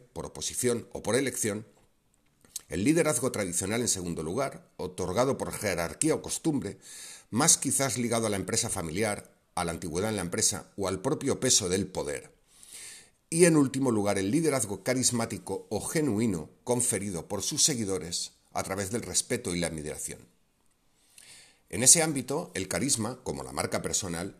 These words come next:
se puede tener en mayor o menor medida, pero necesita ser proyectado para generar un efecto en las personas, manteniendo fidelidad a unos valores, sacrificándose por el bien común,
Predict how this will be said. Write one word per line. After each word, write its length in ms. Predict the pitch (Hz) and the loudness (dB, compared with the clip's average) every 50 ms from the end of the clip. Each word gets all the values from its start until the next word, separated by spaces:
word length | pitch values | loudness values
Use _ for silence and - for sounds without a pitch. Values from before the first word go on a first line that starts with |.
| _ - - - - - - | _ -20 -20 -20 -18 -4 2
se 200 | - - 131 117 | 6 6 6 6
puede 220 | - 151 180 190 | 4 4 4 4
tener 260 | 185 151 135 147 156 151 135 127 127 127 - - | 4 4 2 4 4 4 4 4 2 0 -2 0
en 280 | 117 113 107 107 107 | 2 2 4 4 2
mayor 360 | 101 98 92 87 110 147 170 | 2 2 2 4 4 4 4
o 40 | 160 | 4
menor 320 | 123 110 101 95 95 90 92 | 2 2 2 0 0 -2 -2
medida, 480 | 95 92 90 95 87 73 73 76 - _ _ | -2 -2 -4 -4 -6 -6 -8 -10 -10 _ _
pero 220 | - 170 170 170 160 | 0 2 2 2 2
necesita 580 | 139 113 - - - - 131 120 123 - 117 | 2 0 2 4 4 4 4 2 0 0 2
ser 260 | - - 127 113 110 | 2 2 2 0 -2
proyectado 720 | - 117 110 90 90 87 - - - 123 117 101 101 98 - - - - - - - _ | -2 -2 -2 -2 -2 -6 -4 0 0 0 2 0 -2 -6 -10 -16 -20 -20 -20 -20 -18 _
para 180 | - 104 98 90 | -2 -2 -2 -2
generar 420 | 82 - 85 85 87 98 113 123 | -2 -2 -2 0 2 2 2 2
un 140 | 120 120 104 | 2 0 0
efecto 300 | 92 - 123 110 - 127 | 0 -2 -2 -4 -4 -4
en 60 | 110 | -2
las 140 | 92 87 - | -2 -2 -2
personas, 600 | - - 78 - - 165 160 104 73 - - - - - - - - _ - | -2 -2 -2 -2 0 -2 -2 -2 -4 -4 -6 -8 -10 -20 -20 -20 -20 _ -6
manteniendo 600 | 87 95 95 95 92 - 87 98 113 123 127 127 | -4 -2 -2 0 0 0 0 0 0 0 0 0
fidelidad 580 | 113 - 104 87 80 82 76 78 82 92 104 101 | 0 -2 -2 -4 -4 -4 -4 -4 -2 0 0 0
a 40 | 98 | 0
unos 220 | 87 85 87 90 | -2 -2 -2 -2
valores, 640 | 104 127 139 147 135 123 120 120 - - - - _ _ _ _ _ _ _ _ | 0 2 2 2 2 0 -2 -4 -6 -8 -8 -10 _ _ _ _ _ _ _ _
sacrificándose 840 | - - - 92 - 90 87 - 101 87 - 117 123 113 - - 80 | 0 0 0 0 0 -6 -6 -6 -2 0 0 0 2 2 2 0 0
por 160 | - 80 76 | -2 -6 -6
el 80 | 76 | -4
bien 180 | 76 90 98 101 | -4 -4 -4 -2
común, 480 | - 123 135 147 143 139 147 151 156 | 0 0 0 0 0 -2 -4 -6 -10